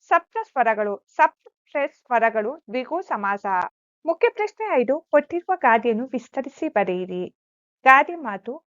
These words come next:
ತುಂಬಿದ ಕೊಡ ತುಳುಕುವುದಿಲ್ಲ. ವಿಸ್ತರಣೆ, ಗಾದೆಗಳು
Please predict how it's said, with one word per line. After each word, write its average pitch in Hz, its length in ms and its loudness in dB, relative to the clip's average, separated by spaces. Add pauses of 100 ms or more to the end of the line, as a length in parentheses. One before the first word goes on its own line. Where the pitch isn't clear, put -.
(100)
ತುಂಬಿದ 403 380 -4
ಕೊಡ 220 200 -4 (280)
ತುಳುಕುವುದಿಲ್ಲ. 196 720 -4 (280)
ವಿಸ್ತರಣೆ, 190 640 -6 (360)
ಗಾದೆಗಳು 285 540 2